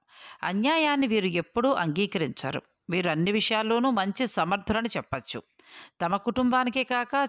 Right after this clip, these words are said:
చేసే వృత్తికి, చేసే శాఖలకు మంచి పేరు, గౌరవం తీసుకొస్తారు.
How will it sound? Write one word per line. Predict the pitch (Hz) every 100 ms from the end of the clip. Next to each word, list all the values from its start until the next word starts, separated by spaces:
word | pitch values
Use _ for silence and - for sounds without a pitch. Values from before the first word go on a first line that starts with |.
| -
చేసే | 190 - 202
వృత్తికి, | 165 170 - 247 269 277 - 196
చేసే | 202 180 185
శాఖలకు | 151 - 170 175 240 233 285 294 - - -
మంచి | 220 226 233
పేరు, | - 190 214 247 285 196
గౌరవం | 165 190 220 247
తీసుకొస్తారు. | 208 151 - 139 - 139 127